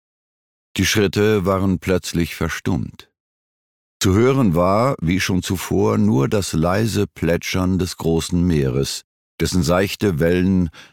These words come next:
sich nur wenige Meter entfernt an den Pfosten des hölzernen Bootsstegs brachen. Vereinzelt war das Quaken von Fröschen zu vernehmen, ansonsten aber war es ruhig hier draußen am See.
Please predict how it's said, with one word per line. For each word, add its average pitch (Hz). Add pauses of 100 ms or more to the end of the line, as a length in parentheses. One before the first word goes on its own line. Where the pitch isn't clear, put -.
(120)
sich -
nur 82
wenige 101
Meter 85
entfernt 80
an 78
den 69
Pfosten -
des 73
hölzernen 73
Bootsstegs 78
brachen. 78 (840)
Vereinzelt 107
war 104
das 98
Quaken 98
von 95
Fröschen 92
zu 69
vernehmen, 76 (920)
ansonsten 101
aber 92
war 98
es 101
ruhig 101
hier 64
draußen 69
am 67
See. 65